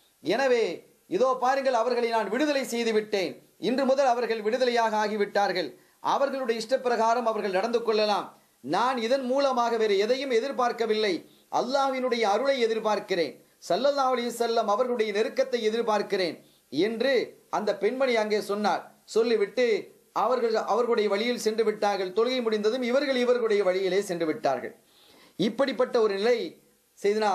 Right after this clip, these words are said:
ருஃபை இப்னு மிஹ்ரான் ரலியல்லாஹு தஆலா அவர்களுக்கு ஏற்பட்டது. அதற்கு பிறகு இவர்கள் மிகச் சுதந்திரமாக இருந்தார்கள்.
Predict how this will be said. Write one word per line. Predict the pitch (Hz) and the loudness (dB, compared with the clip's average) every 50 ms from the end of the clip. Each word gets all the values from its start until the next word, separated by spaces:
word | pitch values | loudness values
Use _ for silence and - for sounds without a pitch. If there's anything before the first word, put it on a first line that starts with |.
| 165 151 | 0 0
ருஃபை | 151 190 190 208 254 262 | -2 -2 0 2 0 2
இப்னு | 254 247 226 233 220 196 175 - - | 2 0 0 0 0 0 -2 -2 -2
மிஹ்ரான் | 170 180 190 233 262 262 269 254 | -2 0 2 2 2 2 2 0
ரலியல்லாஹு | 247 233 240 233 233 220 220 214 208 202 | 0 0 2 0 0 0 0 0 0 0
தஆலா | 208 214 | 0 0
அவர்களுக்கு | 208 196 202 196 190 190 185 180 180 | 0 0 0 0 0 -2 0 2 2
ஏற்பட்டது. | 185 190 190 190 185 - - 170 170 208 226 233 233 - - _ _ _ _ _ | 2 2 2 -2 -2 0 0 0 2 2 2 0 -2 -10 -18 _ _ _ _ _
அதற்கு | - 175 214 254 247 208 214 220 | -4 -2 0 0 0 0 -2 -2
பிறகு | 226 247 262 269 254 247 | 0 0 0 0 0 -4
இவர்கள் | 233 233 240 254 240 226 233 240 226 | -4 0 0 0 2 2 0 0 0
மிகச் | 214 214 226 220 226 | -2 -2 -2 0 0
சுதந்திரமாக | - 220 233 254 247 247 233 214 220 214 202 196 | 0 0 0 2 0 0 0 0 0 0 0 0
இருந்தார்கள். | 190 190 202 208 196 190 180 165 196 233 233 226 - | 0 0 0 0 0 0 0 0 -2 -4 -4 -6 -12